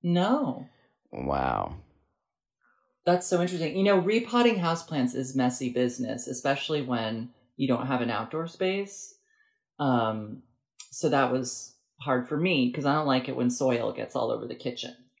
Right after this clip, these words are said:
Speaker 1: you know?
Speaker 2: Right, right, right. You don't
Speaker 1: But it
Speaker 2: like to
Speaker 1: all, it's
Speaker 2: walk
Speaker 1: all
Speaker 2: on dirt as if you're in Rite of Spring by Pina Bausch.
Speaker 1: It, well, it sound, I mean, I would like that.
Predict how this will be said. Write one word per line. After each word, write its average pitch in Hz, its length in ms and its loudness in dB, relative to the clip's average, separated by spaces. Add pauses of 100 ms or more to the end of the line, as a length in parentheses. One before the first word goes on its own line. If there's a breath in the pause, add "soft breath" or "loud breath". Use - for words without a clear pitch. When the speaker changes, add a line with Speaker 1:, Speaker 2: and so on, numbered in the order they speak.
Speaker 1:
you 131 120 2
know? 113 140 0
Speaker 2:
Right, 76 220 2
right, 64 220 0
right. 60 260 -2 (1200)
You 127 100 2
don't 160 120 10
Speaker 1:
But 170 40 12
it - 40 12
Speaker 2:
like 170 180 10
to 170 60 10
Speaker 1:
all, 143 60 10
it's 117 60 8
Speaker 2:
walk 117 300 10
Speaker 1:
all 120 60 10
Speaker 2:
on 104 180 8
dirt 104 320 10
as 92 200 4
if 92 220 2
you're 87 140 2
in 85 160 2
Rite 80 240 6
of 78 100 0
Spring 78 400 0
by 69 120 0
Pina 69 300 -6
Bausch. 58 520 -2 (680)
Speaker 1:
It, 151 220 -6
well, 143 280 0
it 135 60 -6
sound, 139 480 -4
I 135 60 0
mean, 139 120 2
I 139 80 2
would 160 180 0
like 160 280 2
that. - 320 0